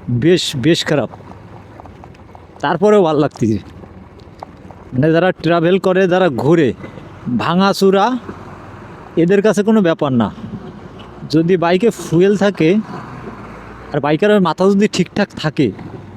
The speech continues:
কোথায় ঝিনাইদহ আর কোথায় খুলনা আর কোথায় ঢাকা, এটা কোনো ব্যাপার না। বাংলাদেশের ভিতরে কিছু কিছু অঞ্চল আছে ফসলের জন্য বেটার, যেমন এই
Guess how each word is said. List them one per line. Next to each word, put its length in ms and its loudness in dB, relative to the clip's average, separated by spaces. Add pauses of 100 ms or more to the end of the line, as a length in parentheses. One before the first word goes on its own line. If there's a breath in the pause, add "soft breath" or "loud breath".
(1160)
কোথায় 380 4
ঝিনাইদহ 460 4 (220)
আর 80 2 (140)
কোথায় 380 2
খুলনা 380 4 (180)
আর 80 2 (140)
কোথায় 280 2 (100)
ঢাকা, 260 -2 (1300)
এটা 160 4
কোনো 200 4
ব্যাপার 360 2
না। 60 -2 (300)
বাংলাদেশের 520 2
ভিতরে 220 4 (140)
কিছু 200 2
কিছু 140 4 (100)
অঞ্চল 280 4
আছে 120 2 (100)
ফসলের 400 2
জন্য 120 4 (140)
বেটার, 340 2 (960)
যেমন 280 4
এই 60 4